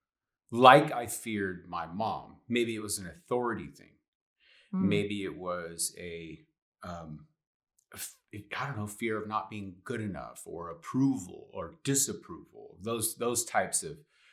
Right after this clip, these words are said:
Speaker 1: psychological constructs in your mind, you know. I was looking at you for so many of those things. So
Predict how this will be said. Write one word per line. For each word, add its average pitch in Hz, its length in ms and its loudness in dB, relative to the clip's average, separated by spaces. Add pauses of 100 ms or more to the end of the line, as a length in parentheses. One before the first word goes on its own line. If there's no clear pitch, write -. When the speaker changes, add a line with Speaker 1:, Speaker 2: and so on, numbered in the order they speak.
(180)
Speaker 1:
psychological 98 800 4
constructs - 560 -12
in 82 100 -10
your 69 160 -14
mind, 92 480 -8
you 90 100 -10
know. 73 220 -10 (540)
I - 60 4
was 110 160 6
looking 110 220 -2
at 76 160 -10
you 101 500 2
for - 220 -12
so - 400 2
many 107 260 -2
of 82 60 -12
those 73 340 -6
things. 80 560 -6 (720)
So 101 720 4